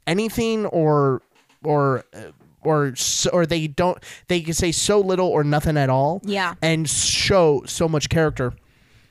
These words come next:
Speaker 1: 'Cause right after he kills her, he's going, <sighs> and then he looks at Elsa, goes,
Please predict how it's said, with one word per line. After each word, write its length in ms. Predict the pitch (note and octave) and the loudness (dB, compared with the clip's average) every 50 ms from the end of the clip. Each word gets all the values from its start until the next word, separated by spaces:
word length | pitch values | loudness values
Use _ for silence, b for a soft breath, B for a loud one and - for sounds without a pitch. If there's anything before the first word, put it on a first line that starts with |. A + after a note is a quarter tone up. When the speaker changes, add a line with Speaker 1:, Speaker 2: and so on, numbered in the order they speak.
| b b - - - D#3+ | b b -14 -10 -8 -2
Speaker 1:
'Cause 220 | - E3+ D#3+ C3 C3 | -2 -2 0 0 0
right 180 | E3 F3+ F#3+ | 2 2 4
after 220 | G3+ G#3 G3+ - G3 | 4 2 2 0 -2
he 80 | F#3+ | -2
kills 260 | - - G3 F#3 E3 | -2 -2 -2 -2 0
her, 140 | - D#3 C3+ B B B B | -2 -2 -4 B B B B
he's 140 | E3 D#3 - | -4 -2 0
going, 180 | F3+ D#3+ C3 | 0 -2 0
<sighs> 720 | B2 A#2+ B2 C3 A#2+ A#2 - - - - - - - - - | 0 0 0 2 0 0 -2 -4 -10 -14 -20 -20 -18 -8 -2
and 580 | C3+ - - B2 B2 A#2 - - - E3+ E3+ | 0 0 2 2 0 -2 -2 -4 -2 -2 0
then 120 | F#3 F3 F3+ | 0 2 2
he 100 | F3 E3+ | 2 2
looks 180 | F3+ F#3 - F3 | 2 2 2 2
at 40 | E3+ | 2
Elsa, 220 | E3+ F3 E3 - | 2 2 2 2
goes, 320 | E3+ E3 D#3 D3 - - | 2 2 2 2 0 -4